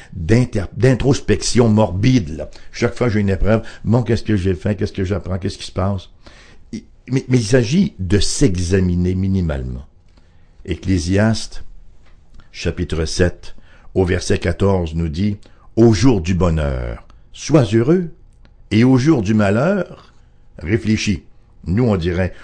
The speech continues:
Au jour du malheur, sois heureux, puis au jour du malheur, sois malheureux. » Non, non. « Au jour du bonheur, sois heureux,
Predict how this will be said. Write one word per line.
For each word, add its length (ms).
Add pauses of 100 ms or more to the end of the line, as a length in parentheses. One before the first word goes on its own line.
(120)
Au 160
jour 160
du 120
malheur, 300
sois 160
heureux, 360
puis 100
au 100
jour 200
du 100
malheur, 400
sois 140
malheureux. » 520 (240)
Non, 140
non. « 300 (340)
Au 180
jour 260
du 140
bonheur, 400
sois 220
heureux, 420